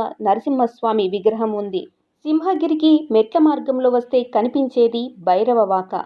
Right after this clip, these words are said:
అడవివరం గ్రామంలో మెట్ల వద్ద భైరవ ద్వారం ఉంది. ఇక్కడ భైరవ స్వామి విగ్రహం ఉంది.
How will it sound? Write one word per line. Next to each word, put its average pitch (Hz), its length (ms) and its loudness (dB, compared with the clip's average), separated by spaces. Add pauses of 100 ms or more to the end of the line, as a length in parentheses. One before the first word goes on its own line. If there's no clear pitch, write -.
(320)
అడవివరం 294 640 0
గ్రామంలో 254 560 0 (140)
మెట్ల 208 380 0
వద్ద 240 260 0 (220)
భైరవ 214 440 2
ద్వారం 214 420 0
ఉంది. 185 220 -6 (120)
ఇక్కడ 233 260 0 (280)
భైరవ 220 440 0
స్వామి 220 380 -2
విగ్రహం 220 480 0
ఉంది. 202 260 -2